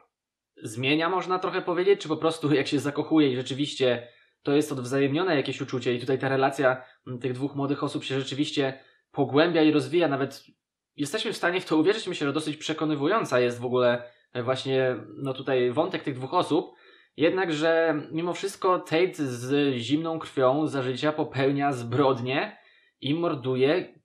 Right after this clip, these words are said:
kilku, czy tam kilkunastu, bo już nie pamiętam dokładnie, uczniów po prostu, e, bez żadnych, e, skrupułów, bez zawahania, bez współczucia i bez zrozumienia. To, że wcześniej jeszcze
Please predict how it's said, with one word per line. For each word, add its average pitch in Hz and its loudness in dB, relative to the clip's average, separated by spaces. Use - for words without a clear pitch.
kilku, 147 0
czy - -14
tam - -4
kilkunastu, 143 -2
bo 131 -4
już 135 -4
nie 143 -4
pamiętam 143 -2
dokładnie, 139 0
uczniów 170 0
po 127 -4
prostu, 127 2
e, 113 -4
bez 143 0
żadnych, 147 0
e, 131 0
skrupułów, 147 4
bez 143 -2
zawahania, 139 0
bez 143 -4
współczucia 151 0
i 151 0
bez 139 0
zrozumienia. 135 -2
To, 180 4
że 151 4
wcześniej 151 0
jeszcze 127 0